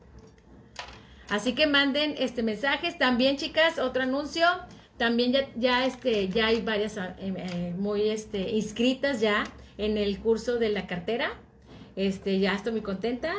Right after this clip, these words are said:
ya también ya lo quiero dar. Eso a mí me encanta, compartir esas clases de costura creativa y esos talleres que ya los tengo muy, muy dominados, me encantan. Entonces,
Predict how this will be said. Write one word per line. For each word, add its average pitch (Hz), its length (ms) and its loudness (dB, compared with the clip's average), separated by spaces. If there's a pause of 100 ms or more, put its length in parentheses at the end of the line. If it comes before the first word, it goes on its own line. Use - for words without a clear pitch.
ya 202 280 -2
también 196 340 -2
ya 196 120 -2
lo 190 140 -6
quiero 185 200 -2
dar. 208 280 -2 (260)
Eso 202 220 -4
a - 20 -4
mí 202 80 -4
me 202 120 -4
encanta, 196 480 -4
compartir 185 480 -6
esas 208 220 -6
clases 196 320 -4
de 202 80 -4
costura 190 320 -6
creativa 208 460 -2
y 214 60 2
esos 208 200 -4
talleres 208 440 -2
que 202 120 -4
ya 185 140 -4
los 208 140 -6
tengo 208 260 -6
muy, 202 340 -4 (640)
muy 247 240 8
dominados, 233 920 6
me 220 120 -4
encantan. 214 720 -4 (680)
Entonces, 220 680 2